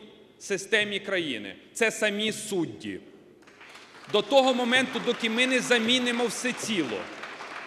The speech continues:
я підкреслюю, шановні колеги, не замінимо всеціло весь суддівський корпус країни,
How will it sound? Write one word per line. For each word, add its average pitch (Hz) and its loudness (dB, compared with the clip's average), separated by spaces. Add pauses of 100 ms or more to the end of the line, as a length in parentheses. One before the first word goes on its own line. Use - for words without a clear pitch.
(1000)
я 202 8
підкреслюю, 220 0
шановні 196 -4
колеги, 107 -4 (400)
не 214 2
замінимо 233 0
всеціло 233 0 (120)
весь 226 4
суддівський 226 0
корпус 220 2
країни, 220 4